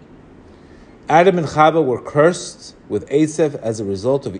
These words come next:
eating from the tree of knowledge. Why? Because they were disconnected. There was a disconnect between their actions and the result. Both Adam and Chava, when questions about their choices, they did not take responsibility. When Hashem asks Adam,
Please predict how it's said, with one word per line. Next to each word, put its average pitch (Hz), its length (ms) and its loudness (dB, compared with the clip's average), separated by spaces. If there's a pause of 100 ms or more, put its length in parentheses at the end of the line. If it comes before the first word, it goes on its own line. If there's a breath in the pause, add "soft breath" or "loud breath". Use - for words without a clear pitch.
eating 127 220 -6
from 127 160 -12
the 95 60 -8
tree 117 200 -8
of 98 100 -8
knowledge. 107 360 -8
Why? 110 340 -2
Because 107 260 -12
they 92 80 -8
were 85 100 -8
disconnected. 107 840 -8 (680 loud breath)
There 104 140 -2
was 92 100 -4
a 95 60 -8
disconnect 107 560 -6
between 104 240 -10
their 85 160 -12
actions 156 480 -4
and 113 140 -12
the 107 80 -6
result. 95 480 -6 (120)
Both 87 240 -8
Adam 139 320 0
and 104 80 -8
Chava, 127 480 0 (400 loud breath)
when 92 140 -10
questions 156 540 -2
about 117 240 0
their 104 80 -6
choices, 156 560 -2
they 92 100 -8
did 90 160 -8
not 113 240 -6
take 104 220 -10
responsibility. 69 680 -16 (1300 loud breath)
When 107 160 -4
Hashem 143 300 -4
asks 127 440 -4
Adam, 110 400 -2